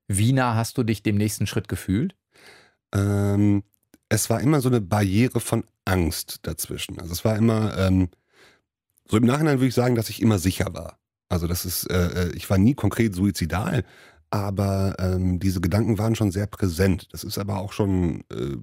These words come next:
Speaker 2: eine ganze Weile her. Das ist also, ähm, für, für, für das Buch natürlich so ein bisschen nach vorne verlegt. Das ist aber, ähm, wirklich schon Jahre her, definitiv.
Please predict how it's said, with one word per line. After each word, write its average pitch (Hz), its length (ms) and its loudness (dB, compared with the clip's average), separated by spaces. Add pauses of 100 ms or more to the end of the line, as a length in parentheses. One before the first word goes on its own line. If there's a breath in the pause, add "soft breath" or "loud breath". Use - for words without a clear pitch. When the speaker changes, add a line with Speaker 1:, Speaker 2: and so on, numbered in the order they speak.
(140)
Speaker 2:
eine 98 260 2
ganze 98 380 0
Weile 92 220 0
her. 95 280 2
Das 82 160 -6
ist - 160 -6
also, 82 200 -4 (680 loud breath)
ähm, 76 300 -4 (460)
für, - 300 -8
für, 82 360 -2
für 87 140 -2
das 80 160 -8
Buch 95 300 0
natürlich 104 260 -2
so 98 80 -2
ein 92 60 2
bisschen 87 180 -2
nach 80 120 -6
vorne 120 300 0
verlegt. 98 420 -2
Das 92 180 -4
ist - 240 -4
aber, 82 540 0
ähm, 78 240 -4 (720 soft breath)
wirklich 85 400 -4
schon 80 180 -4
Jahre 80 340 -6
her, 85 340 -8 (100)
definitiv. 98 600 -16